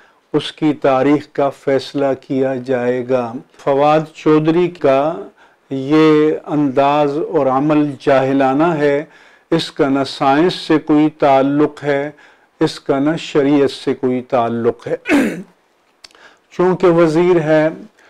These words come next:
उसकी हर बात media पर आती है और मीडिया में liberalism का गलबा है, तो शरीयत और उसकी तालीमात का मजाक उड़ाने के लिए जो भी उनको मौका मिले उसे गनीमत समझते हैं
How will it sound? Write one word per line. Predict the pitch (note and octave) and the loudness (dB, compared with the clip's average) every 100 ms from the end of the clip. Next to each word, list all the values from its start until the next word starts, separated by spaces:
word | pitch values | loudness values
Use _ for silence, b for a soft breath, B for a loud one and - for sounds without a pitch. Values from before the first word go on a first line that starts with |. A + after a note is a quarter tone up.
| b _ | b _
उसकी | D3 - E3 | -8 -4 -4
हर | C3 C3+ C#3+ | 0 0 0
बात | D3+ D#3+ E3 E3+ | 2 2 2 0
media | E3 D3+ D3+ D#3+ D#3 | 2 2 4 2 2
पर | D#3+ D3+ | 0 2
आती | D3 D3 E3+ | 0 -2 -2
है | D3 D3 C#3+ D#3+ b b b b _ | 0 0 0 -4 b b b b _
और | D3 C#3 | -2 0
मीडिया | D3 D3 D3 D3+ E3 E3+ | 2 2 2 2 2 2
में | F3 E3 D#3 D#3 F3 - - | 0 2 2 2 -2 -10 -8
liberalism | E3+ C3+ C3 C#3+ D3 D#3+ E3+ E3+ E3 F#3 F3 | -4 0 2 2 4 4 4 4 2 0 0
का | E3+ D#3+ | 2 4
गलबा | D3+ D3 D3+ D3+ | 4 4 2 4
है, | D#3 D3+ D3 D3 D#3+ b b b _ - | 2 2 0 0 -4 b b b _ 0
तो | D3 D3 | 2 2
शरीयत | C#3+ - D3 D3+ F3 F3+ F3 - | 0 -2 0 2 4 2 0 -6
और | F3 D3+ | -2 0
उसकी | D3 - - D3+ | 0 -2 -4 -2
तालीमात | - C#3 C#3 C#3+ C#3+ D3 D#3 D#3 | 2 2 4 2 2 2 0 -2
का | - C#3+ | -2 -2
मजाक | D3+ C#3 C3 C#3+ D#3 D#3 | 0 0 0 2 2 0
उड़ाने | C#3+ C#3+ C#3 D3+ D3 | 2 2 2 2 0
के | C#3+ | 0
लिए | B2+ B2 B2+ C3 C#3+ B B B - | 0 2 2 0 -2 B B B -10
जो | B2 C3+ D#3+ | -4 2 2
भी | E3+ F3+ | 4 2
उनको | E3+ E3+ E3+ D#3 | 2 2 2 0
मौका | D3 C#3 C3+ D#3+ | 4 2 2 0
मिले | D3+ C#3 C#3+ | 2 2 2
उसे | C#3 - D#3+ C#3 | 2 0 0 2
गनीमत | C#3 C3+ D3 D#3 | 2 2 2 2
समझते | D3+ D#3 D3 C#3 - - D3+ | 0 -2 0 0 -2 -2 0
हैं | C3 C3 | 0 -4